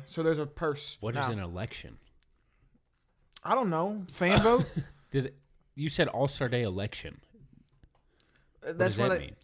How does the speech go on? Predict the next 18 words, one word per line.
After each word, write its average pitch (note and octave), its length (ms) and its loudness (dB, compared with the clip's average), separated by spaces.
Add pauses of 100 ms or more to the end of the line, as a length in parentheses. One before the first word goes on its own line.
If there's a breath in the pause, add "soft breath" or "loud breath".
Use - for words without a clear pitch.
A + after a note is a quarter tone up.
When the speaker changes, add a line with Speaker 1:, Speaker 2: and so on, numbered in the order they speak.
(640)
Speaker 1:
that's D#3+ 160 -10
where F#3 80 -2
they F3 80 2
get E3+ 220 -4
the, D3 120 0
I D3 60 0
think F3+ 140 -2
that's E3 140 -4
where E3 100 0
they D3 100 -2
get, C#3+ 220 -4
like, B2+ 260 -4
to C3 280 -8 (380)
start, F3 440 2
maybe. F3+ 360 -4
I G3 100 0
don't G3+ 140 2
know. F3 220 0